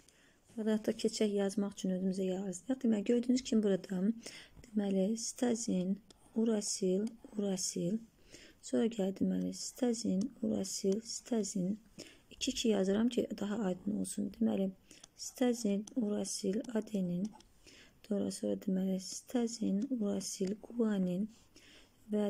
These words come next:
deməli, "Urasil, urasil, adenin." Və,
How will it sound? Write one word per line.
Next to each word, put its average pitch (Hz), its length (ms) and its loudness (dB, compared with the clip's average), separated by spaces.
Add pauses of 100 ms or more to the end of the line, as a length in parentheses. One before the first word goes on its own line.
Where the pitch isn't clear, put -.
deməli, 196 540 2
"Urasil, 214 800 0 (600)
urasil, 202 640 0
adenin." 196 600 0 (720)
Və, 220 320 0